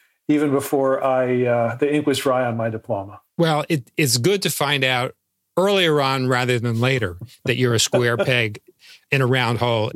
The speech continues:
Speaker 2: It sounds,
Speaker 1: Yes.
Speaker 2: um, way too familiar to me 'cause my career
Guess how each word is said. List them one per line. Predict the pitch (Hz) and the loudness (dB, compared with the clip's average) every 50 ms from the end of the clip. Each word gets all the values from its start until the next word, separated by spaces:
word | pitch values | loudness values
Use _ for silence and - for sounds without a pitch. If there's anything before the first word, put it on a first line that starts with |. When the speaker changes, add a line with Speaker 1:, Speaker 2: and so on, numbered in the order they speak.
| - | -4
Speaker 2:
It | - 165 156 - | -2 -2 0 2
sounds, | - 156 151 139 | 2 2 2 2
Speaker 1:
Yes. | 143 143 139 - - - | 2 2 0 0 0 -2
Speaker 2:
um, | 127 127 127 127 123 117 - _ | -2 -2 -2 -2 -4 -6 -8 _
way | - 151 139 123 160 185 180 | -12 -4 -2 0 0 0 0
too | 165 - 185 | 0 -2 -2
familiar | 147 - - 143 139 143 143 143 131 131 127 117 | -2 -2 -2 -2 0 0 0 2 2 0 0 0
to | - - 143 | 0 0 0
me | 139 147 175 196 165 135 127 | 2 2 2 2 2 0 0
'cause | 120 - 131 117 107 - - - - _ | -2 -2 -2 -2 -2 -4 -4 -8 -8 _
my | 143 127 131 143 139 | -2 0 0 0 -2
career | - - 139 135 131 131 131 127 123 120 - | -2 -2 0 0 2 2 0 0 -2 -4 -8